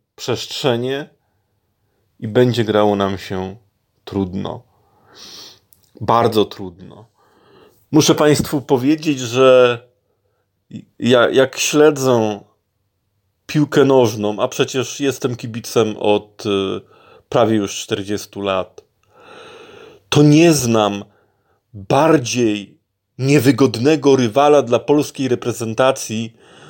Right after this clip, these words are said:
niż właśnie drużyna Szwecji. I nie chodzi o to, czy Szwecja jest silna, czy słaba, ale o to,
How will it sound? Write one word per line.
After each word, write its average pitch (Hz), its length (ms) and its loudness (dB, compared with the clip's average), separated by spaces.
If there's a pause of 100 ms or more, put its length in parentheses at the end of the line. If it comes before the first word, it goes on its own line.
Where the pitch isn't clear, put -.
(160)
niż 131 200 0
właśnie 135 380 2
drużyna 117 520 -4
Szwecji. 98 760 -8 (520)
I 151 80 0
nie 170 120 6
chodzi 240 440 0
o 165 120 4
to, 165 140 -2
czy - 160 -8
Szwecja - 680 0
jest 123 220 4
silna, 127 540 -2
czy - 160 -16
słaba, 98 640 -4 (1300)
ale 113 640 4 (500)
o 131 120 4
to, 104 460 -6